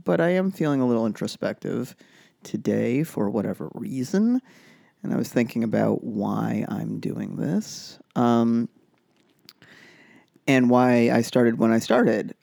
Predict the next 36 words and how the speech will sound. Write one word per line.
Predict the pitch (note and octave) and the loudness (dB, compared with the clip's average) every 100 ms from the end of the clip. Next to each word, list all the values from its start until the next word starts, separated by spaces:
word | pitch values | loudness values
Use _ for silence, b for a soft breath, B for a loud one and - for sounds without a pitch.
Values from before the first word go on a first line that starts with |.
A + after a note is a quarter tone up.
| - | 0
Uh, | D3 C#3+ C#3+ C#3+ C#3+ - - - - _ - | 2 4 4 4 2 0 -6 -18 -20 _ -6
and | D3+ D#3+ D#3 D3+ - - - _ - | 0 2 2 0 -2 -4 -12 _ 2
I | |
haven't | E3+ A#3+ | 2 2
made | G3+ D#3+ | 2 0
a | C3+ | 0
secret | - D#3+ D3 B2 - _ - | -2 -2 0 0 -2 _ -2
of | A#2 A2 E3 | 0 0 -2
the | - | -8
fact | - B2 G#2+ G#2+ - - - - _ _ - | -2 0 2 0 -4 -16 -20 -20 _ _ -10
that | D3+ - | -10 -4
on | - G#2+ A2+ | -2 -2 -4
this | - | -8
podcast | - A2 A2 - A2 G#2 | -6 -6 -4 -4 -4 -2
that | A2+ G#2 | -4 -2
my, | A2 A#2 - | -2 -4 -4
my, | G#2+ G#2+ G#2+ A2+ - - | -6 -2 -2 -4 -8 -8
uh, | G2+ G#2 A2 - b b b b b b _ | -8 -6 -8 -12 b b b b b b _
you | A#2+ | 0
know, | G#2+ G#2 A2+ | 2 0 -2
it'd | A#2 - A2+ G#2+ | -4 -4 -4 0
be, | A2 - | 0 2
it'd | B2+ C3+ | 0 0
be | A2+ | 0
dramatic, | G#2+ G2+ G2+ F#3+ F3+ - | 2 2 2 2 -2 -8
very | G#2+ B2 A#2+ G#2 - | -2 4 6 4 4
overdramatic | A#2+ A#2 G#2+ G#2+ A2 A#2 - - | 2 4 2 -2 -6 -6 -6 -8
to | - | -10
say | - G#2+ | -6 -4
my | G#2 G2 | -4 -6
life | F2 B2 A#2+ - | -6 0 0 0
fell | - - A#2 F#2 | -6 -4 -2 -2
apart | - - A#2+ A2+ - - b b b b _ A2+ | -8 -4 -2 -2 -6 -16 b b b b _ -6
over | B2+ | -6
the | - - | -8 -6
past | - A2+ A#2+ - - | -6 -6 -8 -14 -16